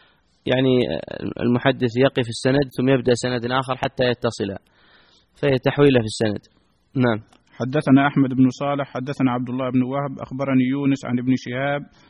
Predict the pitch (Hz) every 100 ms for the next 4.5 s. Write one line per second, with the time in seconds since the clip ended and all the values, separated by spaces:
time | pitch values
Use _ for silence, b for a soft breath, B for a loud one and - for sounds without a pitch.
0 | b 135 127 123 135 135 127 139 131 131
1 | 123 120 127 131 127 127 131 139 127 120
2 | 123 139 135 123 127 123 131 131 120 127
3 | 131 131 123 123 123 120 123 120 139 135
4 | 131 127 123 135